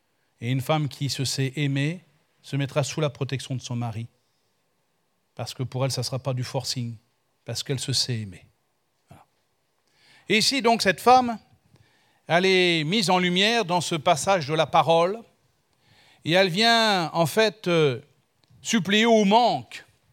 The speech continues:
même, eh bien, d'un mari, nous allons le voir tout à l'heure.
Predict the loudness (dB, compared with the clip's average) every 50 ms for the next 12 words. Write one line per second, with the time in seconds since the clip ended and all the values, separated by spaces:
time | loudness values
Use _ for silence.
0 | _ _ _ _ _ _ _ _ 0 0 0 2 0 0 0 0 2 2 4 2
1 | 4 4 4 2 2 2 0 0 2 2 2 2 2 0 0 2 0 0 0 -2
2 | -4 -2 0 2 2 0 0 -2 -6 -8